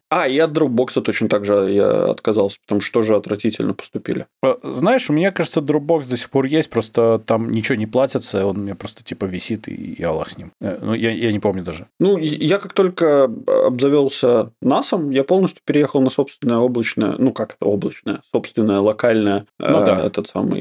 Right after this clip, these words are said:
Speaker 1: решение, и я не парюсь совершенно.
Speaker 2: Ну, т-, э, можно и сказать облачное, потому что это ж по классике. Cloud is just a bunch of Linux servers.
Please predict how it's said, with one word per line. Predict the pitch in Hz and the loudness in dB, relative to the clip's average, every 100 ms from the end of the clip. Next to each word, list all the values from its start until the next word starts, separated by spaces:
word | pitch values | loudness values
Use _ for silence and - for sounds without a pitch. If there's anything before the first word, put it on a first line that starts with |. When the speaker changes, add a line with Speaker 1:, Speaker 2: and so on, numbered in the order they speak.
| - | -2
Speaker 1:
решение, | 117 - 196 302 208 170 143 | -2 0 0 2 2 2 2
и | 127 127 | 2 4
я | 135 | 4
не | 135 | 2
парюсь | - 107 98 - | 2 -2 -2 -4
совершенно. | - - - - _ | -4 -4 -10 -10 _
Speaker 2:
Ну, | 156 143 - | 0 0 -2
т-, | - | -2
э, | - 87 | 0 2
можно | 120 156 139 | 2 2 2
и | 135 | 0
сказать | 143 143 - | 0 0 0
облачное, | 196 151 117 120 | 0 0 2 0
потому | 107 - 127 | 2 0 0
что | 123 127 | 2 0
это | - | 0
ж | - | -2
по | 127 | 0
классике. | 143 107 - 101 98 90 87 87 - | 2 0 -4 -8 -2 0 2 0 0
Cloud | 131 139 | 2 2
is | 117 95 | -2 0
just | 110 110 | -2 0
a | |
bunch | 104 107 101 | 0 0 0
of | 98 | 0
Linux | 98 92 | 0 -2
servers. | - 90 80 - | -2 -4 -4 -14